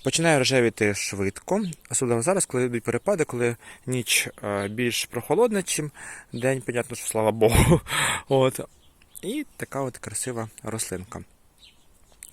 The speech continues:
При відцвітанні свої квіти опускає вниз. Дуже гарна напінь, ніби виходить, ніби парасольки чи, напевно, якісь ліхтарі.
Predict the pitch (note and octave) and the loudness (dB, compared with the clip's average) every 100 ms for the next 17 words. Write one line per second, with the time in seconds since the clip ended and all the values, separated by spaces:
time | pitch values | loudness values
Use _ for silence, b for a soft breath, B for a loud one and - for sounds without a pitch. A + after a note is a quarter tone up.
0 | - C3+ C3 - C3+ C3 - A#2 A#2 - | -2 2 2 2 0 2 -2 0 -2 -2
1 | A#2 A2 - - A2 G#2 A#2 G3+ A#3+ - | 0 0 0 -4 2 2 0 -2 -4 -6
2 | B B B B B B B - B2 B2 | B B B B B B B -8 -4 -2
3 | A#2+ A#2 A#2+ C#3 E3+ C3 C3+ B2 B2 A#2+ | -2 -4 -2 -4 -4 -8 -8 -4 -2 -4
4 | C3 B2 - A#2+ A#2+ B2 A#2 E3+ - B2 | -6 -6 -4 -4 -2 -2 -2 -4 -4 -8
5 | - B2 A#2 A#2 C#3+ C3 A2+ B2 A#2 - | -4 -2 -2 -4 -10 -12 -8 -6 -6 -6
6 | A2+ A#2 - A2 F#2+ | -8 -8 -6 -4 -4